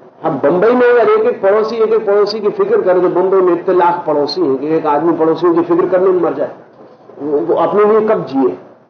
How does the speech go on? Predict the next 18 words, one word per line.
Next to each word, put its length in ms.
अपने 260
लिए 160
कब 240
जिए? 220
बड़ा 360
यूनिट 360
जो 200
है 60
इंडिविजुअल। 580
अगर 220
आप 240
पच्चीस 440
आदमी 320
पिकनिक 500
पे 100
जाएं, 340
तो 100
आप 120